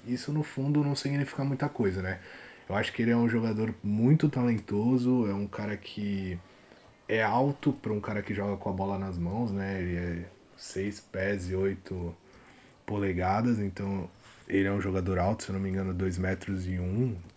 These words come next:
ou dois metros. Então, é um cara que tem bastante visão de quadra,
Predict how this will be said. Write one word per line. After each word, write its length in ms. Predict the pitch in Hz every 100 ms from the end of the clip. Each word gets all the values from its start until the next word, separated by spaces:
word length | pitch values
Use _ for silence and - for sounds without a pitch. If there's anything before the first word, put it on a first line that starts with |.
| -
ou 200 | 92 90
dois 280 | 90 95 85
metros. 640 | 87 98 117 - 131 - - - - - - - - - - - - - -
Então, 640 | 120 101 127 131 139 131 - - - -
é 80 | 107
um 80 | 104
cara 160 | 113
que 80 | 110
tem 160 | 110 104
bastante 500 | 95 95 - 110 113
visão 260 | 98 104
de 100 | 98
quadra, 680 | 90 95 107 117 101 101 98